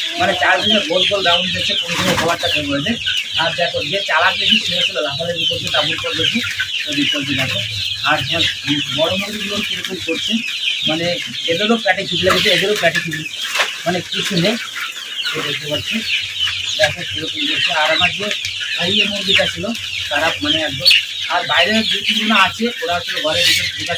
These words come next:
চাষ পায়নি, মানে চাষ পায়নি, ঘরে টাকা দিচ্ছে, আর নাহলে সব কটা মুরগি বেড়ে যেত। তো রাত্রেবেলা তো অনেকটা রাত হয়ে গেছে, প্রায় সাতটা বেজে গেছে, সাড়ে সাতটা। তো এখন আসলে খাবার দিতে আমি একটু আবার গেছিলাম মাঠে, মাঠের থেকে এসে স্নান টান করে আমি একটু আবার সেই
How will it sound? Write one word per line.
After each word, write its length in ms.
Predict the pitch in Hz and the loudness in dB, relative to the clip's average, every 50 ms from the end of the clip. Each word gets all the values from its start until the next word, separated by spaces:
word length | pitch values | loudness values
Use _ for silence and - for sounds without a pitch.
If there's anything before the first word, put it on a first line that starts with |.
| - | 0
চাষ 160 | - - 175 - - - | 0 0 -2 -2 -2 -4
পায়নি, 200 | 180 - 185 190 190 | -4 -2 0 0 0
মানে 120 | - - - - - - | 0 0 -2 -4 -2 -2
চাষ 140 | - - - | -2 -2 -2
পায়নি, 160 | 170 - - - - - - - - 165 165 | -4 -4 -4 -4 -4 -6 -6 -6 -4 -2 0
ঘরে 160 | 165 175 180 180 175 | 0 0 0 2 0
টাকা 220 | 165 - - - - - | 0 0 0 0 -2 -2
দিচ্ছে, 200 | - - - - - 311 | -2 -4 -4 -2 0 0
আর 80 | - - | 0 0
নাহলে 180 | - - - 523 - | 0 -2 -2 -2 -4
সব 120 | - - - - | -4 -4 -2 -2
কটা 140 | 571 - - - | -2 -2 -2 -4
মুরগি 220 | - - - 349 302 | -4 -4 -4 -4 -4
বেড়ে 140 | - - 151 147 | -2 -2 0 0
যেত। 160 | 151 151 147 - 113 104 101 - - - - - - 151 | 0 0 -2 -4 -4 -2 2 4 4 6 6 4 2 0
তো 60 | 151 147 143 | 0 0 2
রাত্রেবেলা 400 | 147 147 - - 160 160 160 156 147 - | 4 4 2 2 0 0 -2 -2 -2 -2
তো 40 | - - | -4 -4
অনেকটা 260 | 123 143 147 147 160 156 143 | -2 -2 -2 0 0 0 2
রাত 160 | 143 143 143 - 285 | 2 2 2 2 2
হয়ে 140 | 277 294 285 | 2 0 0
গেছে, 180 | 294 - - - - - | 0 0 0 0 0 0
প্রায় 200 | - - - - - | 0 0 0 0 0
সাতটা 260 | 175 - - - 151 147 | 0 -2 -2 -2 -2 0
বেজে 160 | 156 151 147 147 | 0 0 0 0
গেছে, 160 | 151 143 139 - 143 | 2 2 2 2 0
সাড়ে 240 | 143 143 147 151 - - | 0 0 -2 -2 -2 -2
সাতটা। 300 | - - - - - - - - - - - - - - - - | -2 -2 0 -2 0 2 4 4 4 4 4 0 -2 -2 -2 -4
তো 40 | 156 151 143 | -2 -2 -2
এখন 160 | 139 139 180 180 165 | -2 -4 -6 -8 -6
আসলে 300 | - - - 175 175 220 233 - - - - - | -6 -6 -6 -4 -2 0 0 0 0 -2 -4 -6
খাবার 220 | - - - - - - | -6 -4 -2 -2 -2 -4
দিতে 200 | - - - 233 240 - - - - - - - | -6 -6 -6 -6 -6 -6 -8 -10 -10 -10 -8 -6
আমি 120 | - - - 571 | -4 -2 -2 -2
একটু 220 | - 180 - - 196 202 | -2 -2 -4 -2 -2 0
আবার 140 | 208 202 - | 0 0 0
গেছিলাম 280 | 214 - - 220 - - - | 0 0 0 0 0 2 2
মাঠে, 160 | 156 - - - 147 | 0 0 0 0 -2
মাঠের 200 | 143 - - 147 - | -2 -2 -4 -6 -6
থেকে 200 | - 180 - 226 233 - - 165 156 | -4 -2 0 0 -2 -2 -2 -6 -6
এসে 220 | - - 208 233 277 - - - - - - - - - | -6 0 0 2 2 2 -2 -8 -10 -10 -10 -6 -6 -4
স্নান 240 | - 165 185 185 185 - | -4 -2 -2 -2 -2 -2
টান 160 | 190 196 196 185 - | -2 -2 -2 -4 -6
করে 160 | 180 185 202 226 226 - - - - - | -8 -6 -4 -4 -2 -2 -2 -4 -4 -2
আমি 120 | - - - - | -2 0 0 0
একটু 140 | - - - 156 | 0 0 0 0
আবার 140 | - 160 - - | 0 0 -2 -2
সেই 120 | - - | -2 -4